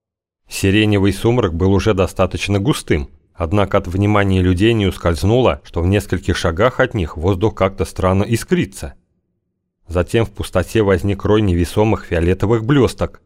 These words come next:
который постепенно густел и сплачивался в нечто хоть и хрупкое на вид, но вполне материальное. Формой своей это новое порождение чужого мира напоминало чашку цветка,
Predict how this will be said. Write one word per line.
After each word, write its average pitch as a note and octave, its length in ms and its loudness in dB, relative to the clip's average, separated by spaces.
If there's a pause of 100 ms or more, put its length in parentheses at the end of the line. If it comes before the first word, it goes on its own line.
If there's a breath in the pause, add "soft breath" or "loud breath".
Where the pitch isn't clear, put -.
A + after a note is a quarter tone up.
(260)
который A2+ 440 2
постепенно F#2+ 580 0
густел F2+ 380 0
и A2 100 -6
сплачивался A2 720 0
в D2+ 60 -2
нечто F#2 340 0
хоть - 260 -2
и - 20 2
хрупкое C3 440 0
на B2+ 140 4
вид, F#2 280 -4 (140)
но F2 100 -2
вполне G2 400 2
материальное. F2 800 0 (600)
Формой A2+ 440 0
своей G#2+ 320 2
это G2 240 0
новое G2 300 2
порождение F#2 600 0
чужого F2+ 420 2
мира G2 480 2
напоминало G2+ 600 2
чашку F#2+ 380 -2
цветка, A#2 560 -2